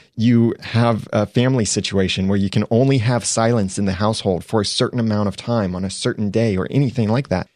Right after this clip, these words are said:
Batching can help you to use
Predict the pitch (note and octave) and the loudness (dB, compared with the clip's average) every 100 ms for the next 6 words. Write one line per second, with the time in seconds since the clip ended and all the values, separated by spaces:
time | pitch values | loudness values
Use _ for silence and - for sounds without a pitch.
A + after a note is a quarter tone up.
0 | _ _ - E3+ - G#3+ F#3 E3+ - - | _ _ 0 0 0 0 0 -2 -6 -2
1 | D3+ C3 - C#3 C#3 C#3 C#3+ C3+ C3+ _ | 2 2 2 0 2 0 2 2 0 _
2 | _ _ - - C3+ B2+ A#2+ - A2 C3 | _ _ -4 2 4 4 0 -6 -2 2
3 | D3+ G#2 C#2+ - | 4 2 -2 -8